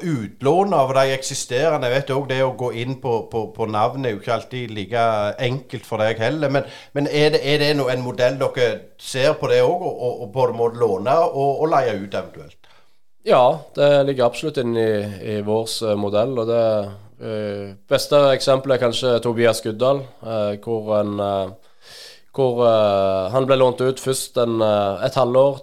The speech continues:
Speaker 2: til, til Notodden og var med å redde deg. Eh, og så gikk han på et nytt lån igjen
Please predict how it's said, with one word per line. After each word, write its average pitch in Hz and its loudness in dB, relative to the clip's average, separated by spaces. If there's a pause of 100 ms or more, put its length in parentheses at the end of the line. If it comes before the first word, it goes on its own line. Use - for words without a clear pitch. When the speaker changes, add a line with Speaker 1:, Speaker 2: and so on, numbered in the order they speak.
Speaker 2:
til, 117 2
til 120 0
Notodden 139 -2
og 131 2
var 120 4
med 117 6
å 113 4
redde 110 2
deg. 139 2 (240)
Eh, 110 -8
og 117 -2
så 123 0
gikk 120 0
han 120 0
på 120 2
et 120 -4
nytt 139 0
lån 139 4
igjen 139 2